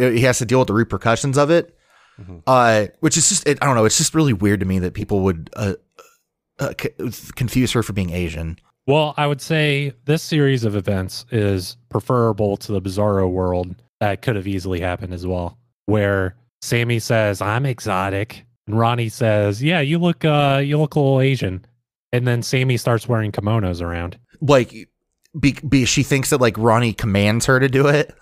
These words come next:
Speaker 3: No, just that she got validation that she looks Asian, and then she starts, uh,
Speaker 1: Oh.
Speaker 3: uh, a-, like, adopting that into her. That is a, uh, Bizarro world that I think is not far off. I think
Speaker 1: I
Speaker 3: that
Speaker 1: think that
Speaker 3: could
Speaker 1: could
Speaker 3: have
Speaker 1: have
Speaker 3: happened.
Speaker 1: happened.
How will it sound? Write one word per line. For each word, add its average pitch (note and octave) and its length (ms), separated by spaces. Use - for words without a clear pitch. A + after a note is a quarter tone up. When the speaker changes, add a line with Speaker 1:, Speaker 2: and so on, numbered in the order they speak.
Speaker 3:
No, C#3+ 220
just D3 300
that C3 200
she D#3+ 160
got C3+ 260
validation A2+ 640
that G#2 140
she G#2 160
looks G#2 240
Asian, A2+ 340
and G2+ 140
then G2+ 100
she G#2 160
starts, G2+ 440
uh, F#2 380
Speaker 1:
Oh. D3+ 680
Speaker 3:
uh, G#2 240
a-, - 60
like, A#2+ 300
adopting A2 560
that G2 320
into G#2+ 340
her. F#2 340
That D#3+ 260
is D3 220
a, A#2+ 540
uh, A2 140
Bizarro B2 600
world G2+ 460
that A2+ 280
I A2+ 120
think D#3+ 500
is A#2 140
not C3+ 220
far A2 320
off. F2 300
I A#2+ 80
think D#3 160
Speaker 1:
I F#3+ 40
Speaker 3:
that F3 80
Speaker 1:
think C3+ 100
that D#3 120
Speaker 3:
could A#2+ 60
Speaker 1:
could B2+ 100
Speaker 3:
have G#2+ 60
Speaker 1:
have A#2+ 80
Speaker 3:
happened. B2+ 360
Speaker 1:
happened. - 40